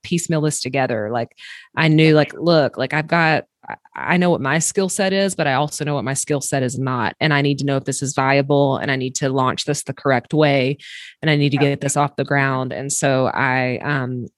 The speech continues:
Speaker 1: found you through a referral, Madison Tinder, and hired you. And you were instrumental in helping us launch this thing. And so, yeah, that's
Speaker 2: Aw.
Speaker 1: it.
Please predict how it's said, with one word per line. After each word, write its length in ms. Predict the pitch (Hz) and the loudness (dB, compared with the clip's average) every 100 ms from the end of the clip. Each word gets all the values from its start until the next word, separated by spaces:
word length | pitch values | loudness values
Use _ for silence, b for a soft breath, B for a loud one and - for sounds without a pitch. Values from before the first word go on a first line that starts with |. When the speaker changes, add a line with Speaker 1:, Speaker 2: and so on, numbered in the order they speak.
| - - | -20 -16
Speaker 1:
found 380 | - 160 135 131 | -4 -2 -2 0
you 280 | 165 160 156 | 2 4 4
through 220 | - 139 | 0 -2
a 160 | 127 127 | -2 -2
referral, 480 | 190 180 175 170 | 2 2 4 2
Madison 400 | 160 127 143 139 | 0 -2 -4 -6
Tinder, 500 | 151 175 175 175 175 | -4 -2 2 2 2
and 320 | 90 143 143 143 | 2 -2 -4 -6
hired 460 | 143 139 170 160 | -4 0 0 0
you. 220 | 170 170 | 2 2
And 300 | 156 135 127 | 2 0 -4
you 120 | 135 151 | -2 0
were 80 | 170 | 0
instrumental 640 | 160 156 147 156 185 123 | 0 -2 -4 -2 0 0
in 80 | 127 | 0
helping 260 | 135 143 | -2 0
us 160 | 151 - | 0 0
launch 280 | 135 185 - | -2 -2 -4
this 180 | - - | -6 -4
thing. 340 | 57 53 73 | -6 -6 -8
And 220 | 95 - B B B B B - | -8 -8 B B B B B -8
so, 420 | - 147 135 131 - _ _ _ _ _ - | -2 0 0 -2 -8 _ _ _ _ _ -2
yeah, 260 | 190 165 117 | 0 0 0
that's 220 | 156 131 | 0 0
Speaker 2:
Aw. 180 | 131 | 0
Speaker 1:
it. 60 | 165 | -2